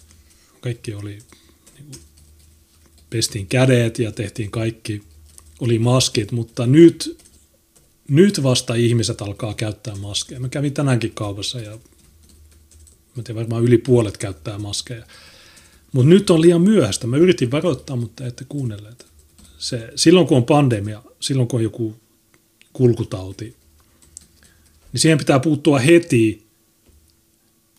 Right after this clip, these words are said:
eikä ostaa jotain, ää, Tiina Jylhän feikkimaskeja Kiinasta, vaan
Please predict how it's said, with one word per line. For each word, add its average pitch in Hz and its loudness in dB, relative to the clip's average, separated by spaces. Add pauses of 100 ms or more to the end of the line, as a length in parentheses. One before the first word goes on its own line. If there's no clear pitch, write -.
(120)
eikä 131 6
ostaa 117 -2
jotain, 101 -10
ää, 101 -16
Tiina 110 -2
Jylhän 104 -2
feikkimaskeja 101 -10
Kiinasta, 101 -12
vaan 107 -14